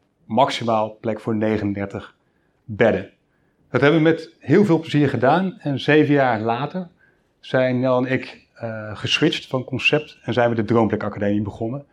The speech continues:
En met de Droomplek Academie, ehm, hebben we eigenlijk een modus gevonden waarin we al onze ervaring en onze inspiratie kwijt kunnen. En waarbij we mensen willen helpen bij het realiseren en behouden van een succesvol gastenverblijf. En dat doen we op twee manieren.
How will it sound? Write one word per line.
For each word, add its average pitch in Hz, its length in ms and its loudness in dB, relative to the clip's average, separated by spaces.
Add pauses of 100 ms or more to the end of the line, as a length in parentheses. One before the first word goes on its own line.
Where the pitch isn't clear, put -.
(360)
En - 140 -10
met 117 100 0
de - 60 -2
Droomplek 131 380 2
Academie, 123 720 0 (540)
ehm, 113 560 4 (760)
hebben 117 260 0
we 113 60 2
eigenlijk 123 540 0 (200)
een 117 180 -6
modus 123 340 2
gevonden 117 380 -2
waarin 113 220 -4
we 113 60 -6
al 117 120 -6
onze 117 200 -10
ervaring 117 560 2
en 117 80 -10
onze 110 200 -14
inspiratie 120 560 0
kwijt 117 260 4
kunnen. 107 360 -2 (380)
En 113 120 -8
waarbij 110 320 2
we 110 80 0
mensen 117 340 0
willen 113 160 -4
helpen 107 300 0
bij 107 140 -6
het 101 100 -6
realiseren 107 580 0
en 101 80 -8
behouden 98 340 0
van 92 140 -10
een 98 100 -12
succesvol - 640 -4
gastenverblijf. 87 840 -6 (240)
En 98 140 -6
dat - 20 -10
doen 123 100 4
we 117 80 4
op 117 120 0
twee 120 180 4
manieren. 143 400 2